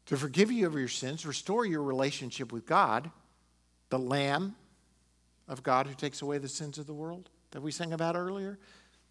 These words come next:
You receiving him, then you, he dwells in you. And we together embody the power and presence of the Lord.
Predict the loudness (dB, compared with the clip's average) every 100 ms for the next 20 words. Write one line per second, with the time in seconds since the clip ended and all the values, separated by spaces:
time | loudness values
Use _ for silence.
0 | _ _ -14 -4 -2 0 -2 -2 0 0
1 | 2 0 -2 -4 -6 -8 -12 -18 _ _
2 | _ _ _ _ _ _ _ _ _ _
3 | _ _ _ -2 0 2 0 -4 -2 -2
4 | -4 -20 _ _ _ _ _ -8 -8 -4
5 | -4 -4 -8 -12 -14 -20 -20 _ _ _
6 | _ _ -8 -6 -4 0 2 2 0 -6
7 | -12 _ -10 -6 0 2 2 0 -2 -4
8 | -8 -20 _ -2 -2 4 10 12 12 12
9 | 4 -4 -8 6 8 8 6 2 2 2
10 | 2 -4 -4 -2 0 -2